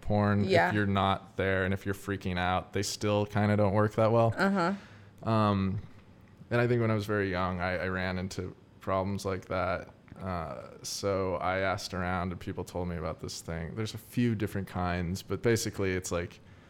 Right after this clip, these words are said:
Speaker 1: it's almost like a steroid or something, like a liquid steroid that you put in, like, a very small needle and inject into the side of your, your penis.
Speaker 2: Oh,
Speaker 1: And
Speaker 2: God.
Speaker 1: it's horrible. And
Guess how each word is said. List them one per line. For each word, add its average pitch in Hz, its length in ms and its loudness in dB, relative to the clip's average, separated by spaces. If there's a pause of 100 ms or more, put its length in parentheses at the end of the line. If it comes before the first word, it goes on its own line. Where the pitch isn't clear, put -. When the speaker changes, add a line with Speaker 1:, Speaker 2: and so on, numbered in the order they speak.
(1700)
Speaker 1:
it's - 160 -8
almost 120 360 -4
like 98 120 -6
a 90 40 -4
steroid 110 800 -2
or 110 100 -2
something, 107 480 -4
like 101 140 -2
a 98 40 -2
liquid 98 360 -4
steroid 95 560 -2
that 90 140 -4
you 95 120 -6 (300)
put 98 240 -2
in, 95 100 -2
like, 90 140 -2
a 90 60 -2
very 92 320 0
small 90 280 -2
needle 90 440 -2
and 87 100 -4
inject - 460 -6
into 95 160 -8
the - 60 -8
side - 200 -8
of - 80 -10
your, - 160 -8 (160)
your 185 120 -8
penis. 214 560 0
Speaker 2:
Oh, - 40 -6
Speaker 1:
And - 160 -4
Speaker 2:
God. 214 500 8
Speaker 1:
it's 208 140 0
horrible. 90 600 0
And 95 260 -6